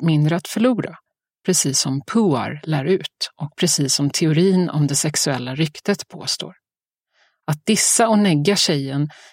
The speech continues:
genom att nedvärdera henne till något man kan tänka sig att ligga med är tekniken här. Deras nej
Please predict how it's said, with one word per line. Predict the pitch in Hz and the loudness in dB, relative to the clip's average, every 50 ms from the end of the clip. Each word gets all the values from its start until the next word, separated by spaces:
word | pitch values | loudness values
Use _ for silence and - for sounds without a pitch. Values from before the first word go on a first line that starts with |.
| _ - | _ 0
genom | 156 156 156 151 | 2 2 4 4
att | 147 151 | 2 2
nedvärdera | - 196 196 165 151 143 139 143 143 190 208 220 214 208 | 2 4 4 4 2 0 0 0 0 2 2 2 2 2
henne | 190 185 175 151 127 143 | 2 2 0 0 -2 -4
till | - - 156 | -6 -4 -4
något | 143 139 123 123 135 - - | -2 -2 -2 -4 -8 -6 -4
man | 143 143 | -4 -4
kan | - 156 147 143 | -2 -2 -2 -2
tänka | - 180 156 143 147 - 214 | 0 0 -2 -2 -2 -2 -2
sig | - - 185 | 0 0 0
att | 151 147 | 0 0
ligga | 185 202 190 143 147 - 214 208 | 0 0 0 0 0 0 0 2
med | 175 131 - - - - _ | 2 0 -2 -6 -12 -12 _
är | - 156 165 | -4 -4 -4
tekniken | - - 156 - - 170 175 170 - - 160 | -4 -6 -6 -2 0 0 0 0 -2 -6 -6
här. | 143 151 - 160 156 - _ _ _ _ _ _ _ _ _ _ _ _ _ _ _ _ _ _ _ | -6 -6 -8 -10 -12 -14 _ _ _ _ _ _ _ _ _ _ _ _ _ _ _ _ _ _ _
Deras | 165 180 180 175 175 175 - | 0 2 4 4 2 2 4
nej | 190 202 226 226 220 220 220 | 4 4 4 4 4 4 2